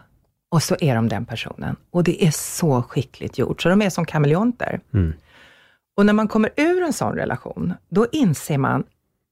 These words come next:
Speaker 1: "Ja, men vad fasen, jag har varit kär i en person som inte finns."
Speaker 2: Mm.
Speaker 1: Det är en väldigt bra insikt när man får den. För den personen de sålde in som man blev tokkär i, den finns inte.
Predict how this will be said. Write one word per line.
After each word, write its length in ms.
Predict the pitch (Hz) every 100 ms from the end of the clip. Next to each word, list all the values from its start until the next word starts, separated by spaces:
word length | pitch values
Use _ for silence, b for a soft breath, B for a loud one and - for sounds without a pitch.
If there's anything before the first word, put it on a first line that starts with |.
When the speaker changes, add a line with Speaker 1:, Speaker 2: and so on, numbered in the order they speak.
| _ _ _ _ 240
Speaker 1:
"Ja, 80 |
men 200 | 220 208
vad 200 | 196 196
fasen, 720 | - - - 185 160 - 175 165
jag 120 | 143
har 160 | 135 143
varit 180 | 247 -
kär 400 | - 147 147 -
i 260 | 160 143 151 _ _ _
en 100 | 180
person 320 | 170 165 147 131
som 160 | 160
inte 180 | 147 147
finns." 800 | - 359 392 - - - - - -
Speaker 2:
Mm. 160 | 95 87 -
Speaker 1:
Det 80 | 190
är 20 |
en 300 | 185 170 196
väldigt 440 | 320 185 165 160
bra 140 | 131 -
insikt 400 | 147 - - -
när 100 | 110
man 120 | -
får 180 | - -
den. 240 | - - - _ _ _ _ _ _ _ _ _ _ -
För 300 | 226 208 208 _ _ _ _ _ _ _ _ _ _ _ 190
den 180 | 240 214
personen 540 | 285 - 277 247 233
de 160 | 233 214
sålde 320 | 233 214 214
in 240 | 196 175
som 160 | 165 190
man 140 | 180
blev 120 | 175 160
tokkär 520 | - 175 - 156 151
i, 160 | 139 143
den 200 | 220 285
finns 380 | 359 480 -
inte. 280 | 202 120 -